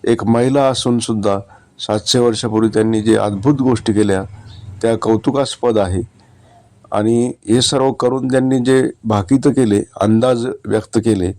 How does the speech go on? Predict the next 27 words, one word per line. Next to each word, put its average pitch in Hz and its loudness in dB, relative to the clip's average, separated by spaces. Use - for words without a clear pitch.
ते 123 -2
सातशे 117 -2
वर्षापूर्वीपासून 127 -2
टिकत 117 -2
आलेले 113 -2
आहे. 101 -6
याचा 107 -2
अर्थ 127 -2
ते 127 2
बऱ्याच 120 0
लोकांना 120 0
उपयोगी 113 2
ठरलेले 95 -2
आहे. 87 -8
आणि 110 -14
विज्ञान 127 0
युगातही 135 0
आपण 123 -2
विज्ञान 120 2
युगाचं 120 0
तर्क, 135 0
ज्ञान 113 0
आणि 117 -2
त्यांनी 127 2
केलेले 139 2
भाकीत, 113 0
अंदाज 117 2